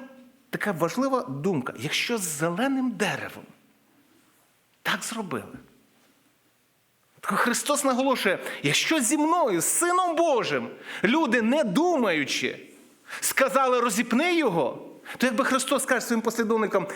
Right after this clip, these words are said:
"А ви на що розраховуєте? Якщо зі мною, каже Христос, так зробили, а ви думаєте, що життя буде таке? Сонечко буде світити?" Коли люди хочуть сьогодні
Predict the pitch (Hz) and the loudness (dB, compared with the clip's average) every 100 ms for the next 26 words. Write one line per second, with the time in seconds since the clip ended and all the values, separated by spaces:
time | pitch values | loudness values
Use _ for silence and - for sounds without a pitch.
0 | - - 175 196 262 269 - 233 156 143 | -10 -2 0 2 0 0 0 0 0 -2
1 | - 127 107 107 - - - _ _ _ | -2 0 0 -4 -8 -16 -18 _ _ _
2 | _ _ _ _ - - 226 247 185 208 | _ _ _ _ -6 -2 0 0 0 2
3 | 240 269 220 185 151 170 160 180 - 165 | 2 2 2 2 0 0 -2 -4 -2 -4
4 | 151 190 180 127 117 - 120 151 202 254 | -2 -2 0 0 -2 -4 -2 0 0 0
5 | 240 240 - 160 127 147 190 165 160 151 | 0 -2 -2 -2 -2 0 -2 -2 -2 -4
6 | 127 196 220 269 - - - _ - - | -4 -2 -2 -4 -12 -20 -20 _ -20 -20
7 | - _ - - 202 285 - 233 202 160 | -20 _ -10 -2 0 0 -2 -4 -4 -4
8 | - 139 117 107 113 - _ _ _ _ | -6 -6 -6 -10 -12 -20 _ _ _ _
9 | _ _ _ - 156 175 160 143 160 151 | _ _ _ -2 0 0 0 0 0 0
10 | 139 - - - - - _ _ _ - | -2 -4 -18 -20 -20 -20 _ _ _ -8
11 | - 143 139 120 - | -2 0 0 -2 -4